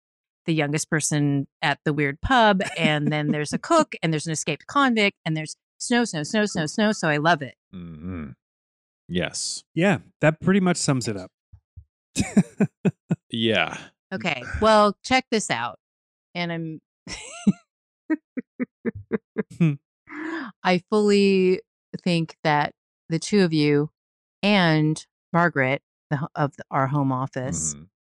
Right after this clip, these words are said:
Speaker 1: should all three of you be a little pissed off at me about this episode of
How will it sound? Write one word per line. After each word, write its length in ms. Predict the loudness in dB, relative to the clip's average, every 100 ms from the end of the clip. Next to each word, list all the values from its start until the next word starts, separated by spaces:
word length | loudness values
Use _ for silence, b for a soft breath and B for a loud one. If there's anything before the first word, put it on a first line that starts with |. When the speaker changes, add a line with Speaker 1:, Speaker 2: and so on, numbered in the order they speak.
| _ _
Speaker 1:
should 400 | -16 -6 -4 -2
all 220 | 0 0 0
three 240 | 0 0
of 120 | 2
you 440 | 0 2 2 0 -4 _ _ -4
be 360 | -2 0 -4 -4
a 100 | -4
little 240 | -2 -4
pissed 320 | -6 -6 -6 -4
off 220 | -6 -8
at 80 | -12
me 280 | -10 -10 -8
about 440 | -6 -4 -2 -4 -8 _ _ _ -16
this 540 | -6 -4 -2 -2 -2 -4 -6
episode 640 | -6 -6 -6 -6 -6 -8 -4
of 280 | -2 -2